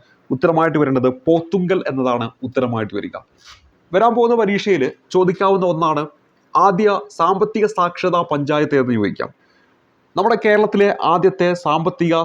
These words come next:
സാക്ഷരതാ പഞ്ചായത്ത് ഉത്തരമായിട്ട് വരേണ്ടത് മങ്കര എന്നതാണ്. കേരളത്തിലെ ആദ്യത്തെ സാമ്പത്തിക സാക്ഷരതാ പഞ്ചായത്ത് ഏതാന്ന് ചോദിച്ചാൽ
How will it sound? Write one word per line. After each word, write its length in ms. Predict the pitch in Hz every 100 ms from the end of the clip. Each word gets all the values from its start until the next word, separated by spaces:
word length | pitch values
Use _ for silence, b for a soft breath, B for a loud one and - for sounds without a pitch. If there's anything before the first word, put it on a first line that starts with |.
| 165
സാക്ഷരതാ 500 | 147 147 - 156 147 135
പഞ്ചായത്ത് 480 | 120 113 95 - - - _ _ _ _ _ -
ഉത്തരമായിട്ട് 480 | 170 214 202 190 180 175
വരേണ്ടത് 320 | 151 147 151 - 123
മങ്കര 380 | 143 156 156 175 165 - 127
എന്നതാണ്. 340 | 117 101 - - _ _
കേരളത്തിലെ 440 | 135 151 - 160 160 - 131
ആദ്യത്തെ 320 | 143 131 143 - b b -
സാമ്പത്തിക 640 | 147 135 160 170 - 156 175 180 -
സാക്ഷരതാ 520 | 143 147 - 156 165 165 147
പഞ്ചായത്ത് 480 | 131 143 160 160 147
ഏതാന്ന് 260 | 135 135 127
ചോദിച്ചാൽ 280 | 113 139